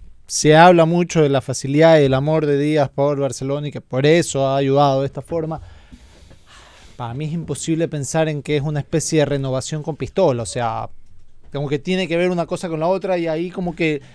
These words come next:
el amor al final, pero no es por amor, al final es por plata y está bien, porque todo el mundo te-, merece cobrar su plata, pero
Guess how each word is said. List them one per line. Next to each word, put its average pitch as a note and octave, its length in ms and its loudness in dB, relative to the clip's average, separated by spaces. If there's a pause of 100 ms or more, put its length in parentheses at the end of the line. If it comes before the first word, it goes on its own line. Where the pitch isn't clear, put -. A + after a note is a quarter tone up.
(320)
el D3+ 180 -6
amor E3+ 360 2
al F#3 100 4
final, F#3+ 800 6 (300)
pero C#3+ 200 0
no E3+ 120 4
es F3+ 60 4
por D3+ 160 8
amor, F#3+ 220 8
al E3+ 60 4
final A3+ 280 -2
es G3+ 160 2
por - 200 -2
plata F#3 260 6
y - 20 4
está D3+ 200 4
bien, E3 240 4
porque C#3 160 0
todo E3+ 100 6
el E3+ 60 4
mundo E3+ 160 0
te-, D3 160 0
merece D3 420 0
cobrar D3 240 4
su C3 160 -4
plata, C#3 360 2
pero B2+ 680 -6